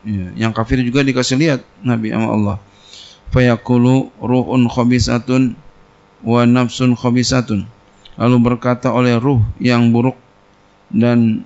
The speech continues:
jiwa yang buruk, "Ij'aluha," jadikan olehmu akan dia, "fi sijinin,"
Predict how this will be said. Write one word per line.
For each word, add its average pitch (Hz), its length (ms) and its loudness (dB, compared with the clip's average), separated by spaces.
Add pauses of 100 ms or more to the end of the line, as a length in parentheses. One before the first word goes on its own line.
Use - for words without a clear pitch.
jiwa 123 480 2
yang 120 240 2
buruk, 127 240 0 (640)
"Ij'aluha," 131 960 2 (160)
jadikan 127 480 0
olehmu 131 400 2
akan 127 400 0
dia, 131 320 0
"fi 131 240 0
sijinin," 123 720 0